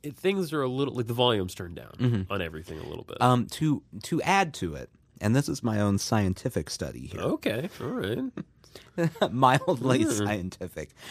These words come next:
Speaker 2: Let's not get crazy here.
Speaker 1: Okay. <laughs>
Speaker 2: Um, my, my work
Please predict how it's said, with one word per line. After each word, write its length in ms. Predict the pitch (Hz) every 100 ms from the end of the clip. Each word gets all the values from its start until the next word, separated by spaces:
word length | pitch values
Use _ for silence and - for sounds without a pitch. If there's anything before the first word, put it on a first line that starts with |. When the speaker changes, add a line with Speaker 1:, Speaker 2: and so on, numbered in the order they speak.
| - -
Speaker 2:
Let's 220 | 302 247
not 200 | 185 156
get 140 | 117 101
crazy 440 | 123 92 85 90
here. 120 | 95
Speaker 1:
Okay. 280 | 139 - 127 - - -
<laughs> 100 | 156 175 - 180 - 160 - - -
Speaker 2:
Um, 320 | 139 127 120 117 -
my, 500 | 117 139 147 143 - - _ _
my 200 | - 117
work 520 | 110 135 104 92 -